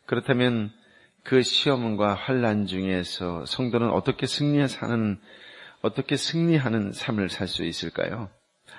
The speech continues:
계시록 십오 장, 십육 장은 일곱 인, 일곱 나팔,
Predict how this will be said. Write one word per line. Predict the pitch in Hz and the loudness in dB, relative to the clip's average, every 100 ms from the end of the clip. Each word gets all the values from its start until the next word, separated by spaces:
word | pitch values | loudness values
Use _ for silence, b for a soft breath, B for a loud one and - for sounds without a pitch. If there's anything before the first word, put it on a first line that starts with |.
| B B B | B B B
계시록 | - 120 - 165 | 0 0 2 0
십오 | - - 170 143 104 107 | 0 -2 -2 0 0 2
장, | 123 110 101 | 0 0 -2
십육 | - - 135 107 - - | -6 -4 -4 -4 -8 -8
장은 | 90 78 - 123 185 - | -8 -6 -6 -8 -10 -6
일곱 | 107 104 - 104 95 | 0 0 4 2 4
인, | 101 95 87 - _ - | 2 0 -2 -6 _ -2
일곱 | 104 98 98 90 | 0 0 0 -2
나팔, | 85 78 - - - 98 147 | -2 -4 -6 -10 -4 -2 -4